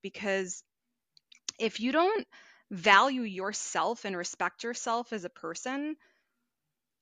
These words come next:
and you're not kind to yourself and you have that inner critic, you're,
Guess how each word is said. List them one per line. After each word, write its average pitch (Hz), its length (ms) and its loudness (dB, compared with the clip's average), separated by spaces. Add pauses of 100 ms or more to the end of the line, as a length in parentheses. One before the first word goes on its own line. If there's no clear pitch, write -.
(180)
and 220 240 2 (200)
you're 233 180 4
not 302 280 8
kind 202 460 -4
to 339 100 -4
yourself 381 600 2
and 226 100 0
you 196 80 -2
have 220 260 0
that 208 260 4
inner 220 360 2
critic, 247 460 0 (1040)
you're, 285 640 2